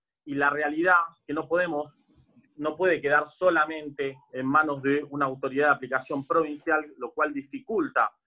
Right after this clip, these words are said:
al consumidor el ejercicio de su derecho. Entonces, tenemos la posibilidad, digamos, de que la provincia ha delegado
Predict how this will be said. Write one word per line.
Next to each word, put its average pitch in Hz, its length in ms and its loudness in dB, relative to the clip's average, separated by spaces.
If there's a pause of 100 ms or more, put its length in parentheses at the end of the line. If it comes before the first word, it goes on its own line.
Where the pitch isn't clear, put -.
al 117 140 -2
consumidor 131 560 -2
el 117 60 -2
ejercicio 143 340 -8
de 135 40 -8
su 156 120 -4
derecho. 180 540 0 (360)
Entonces, 208 580 -2 (600)
tenemos 202 320 2
la 185 100 6
posibilidad, 185 760 2
digamos, 165 420 -4
de 160 120 -2
que 165 60 -4
la 175 100 4
provincia 190 440 0
ha 185 40 6
delegado 180 680 2